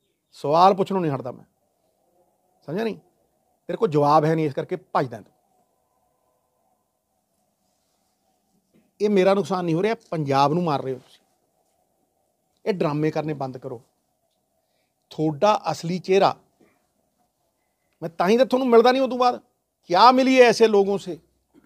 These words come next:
ਜਿਨਕੀ ਫਿਤਰਤ ਛੁਪੀ ਰਹੇ, ਫਿਤਰਤ ਨ-, ਨੀਅਤ, ਨਕਲੀ ਚਿਹਰਾ ਸਾਹਮਣੇ ਆਏ, ਅਸਲੀ ਸੂਰਤ ਛੁਪੀ ਰਹੇ। ਇਸੇ ਤਰ੍ਹਾਂ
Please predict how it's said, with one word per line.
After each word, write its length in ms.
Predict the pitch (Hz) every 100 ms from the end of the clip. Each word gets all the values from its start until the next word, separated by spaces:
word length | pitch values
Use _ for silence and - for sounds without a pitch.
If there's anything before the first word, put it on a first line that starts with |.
| _ _ _
ਜਿਨਕੀ 340 | 220 254 277
ਫਿਤਰਤ 440 | 262 - - 254 254
ਛੁਪੀ 280 | 208 196 175
ਰਹੇ, 180 | 143
ਫਿਤਰਤ 480 | 151 _ _ 180 226
ਨ-, 240 | 196 175 185
ਨੀਅਤ, 300 | 190 214 190 _ _ _ _ _ _ -
ਨਕਲੀ 380 | 143 240 320 302
ਚਿਹਰਾ 300 | 247 220 190
ਸਾਹਮਣੇ 400 | - 160 160 156
ਆਏ, 240 | 135 143 190 _ _ _ -
ਅਸਲੀ 260 | 196 - 170
ਸੂਰਤ 340 | - 147 131 -
ਛੁਪੀ 280 | - - -
ਰਹੇ। 340 | - _ _ _ _ _ _ _ _ _ _ _ -
ਇਸੇ 240 | 226 302
ਤਰ੍ਹਾਂ 340 | 302 311 285